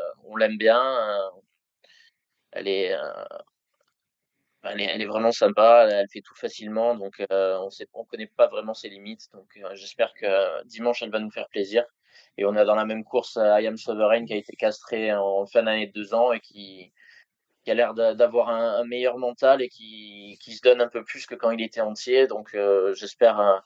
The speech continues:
avoir un poulain utile pour, euh, pour cette année de trois ans avec lui, parce qu'il va, c'est un joli poulain qui, qui est un peu cabochard, euh, à l'âge de deux ans, donc la castration, euh, de-, devrait lui être bénéfique.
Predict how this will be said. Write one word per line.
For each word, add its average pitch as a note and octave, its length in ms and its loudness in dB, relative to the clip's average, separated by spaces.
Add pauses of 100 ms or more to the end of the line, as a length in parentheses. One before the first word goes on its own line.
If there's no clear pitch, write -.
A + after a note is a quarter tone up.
(380)
avoir G2+ 260 0
un A2 60 -4
poulain A#2 280 -2
utile A#2 400 -8
pour, G#2 280 -2
euh, G2+ 200 2 (520)
pour G#2 140 -14
cette G#2 200 -8
année G#2 160 -4
de G2+ 60 -8
trois G#2 320 0
ans G#2+ 80 -2
avec G2+ 240 0
lui, A#2 240 -4
parce G#2+ 200 -10
qu'il F#2 200 -6
va, F2 440 -2 (280)
c'est - 120 -6
un G2+ 80 2
joli A#2 260 -2
poulain A#2 480 4
qui, G2 580 -10
qui G2+ 100 -14
est - 120 -10
un G#2+ 100 -2
peu A#2+ 120 -2
cabochard, A2+ 680 4
euh, G2 540 0 (800)
à G2+ 100 -6
l'âge A2+ 160 -4
de A2+ 100 -14
deux G#2+ 260 -8
ans, B2 160 0
donc A2 200 -10
la G#2 80 -2
castration, G#2+ 680 -8
euh, G2 120 0
de-, G2+ 200 -8
devrait G2+ 280 -6
lui G2+ 120 -4
être G2+ 200 -6
bénéfique. G2 460 -10